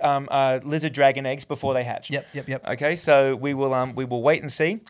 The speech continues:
Speaker 1: But we are both feeling good about that. He's done, done really well in
Speaker 2: So
Speaker 1: this prep.
Speaker 2: in, in prepping for that comp,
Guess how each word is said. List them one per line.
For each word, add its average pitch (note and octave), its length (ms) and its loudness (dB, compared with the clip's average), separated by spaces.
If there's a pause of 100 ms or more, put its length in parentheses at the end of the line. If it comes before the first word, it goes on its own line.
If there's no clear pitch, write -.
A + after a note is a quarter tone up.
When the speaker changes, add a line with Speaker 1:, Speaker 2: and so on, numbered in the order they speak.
Speaker 1:
But B2 180 0
we C3 80 -2
are B2+ 60 -2
both C#3 260 0
feeling C3 180 -4
good C#3 120 -4
about C3 180 2
that. C3+ 120 0
He's B2+ 120 -4
done, A#2 300 -4
done A#2+ 200 -4
really E3 160 -2
well D3+ 200 2
in - 20 0
Speaker 2:
So G#3 160 0
Speaker 1:
this G3+ 80 -10
prep. C#3 260 -6 (360)
Speaker 2:
in, G#3 280 -4 (380)
in G#3 340 -2
prepping A#3 280 -4
for G3+ 60 -8
that C#3+ 120 -2
comp, C#3 240 -6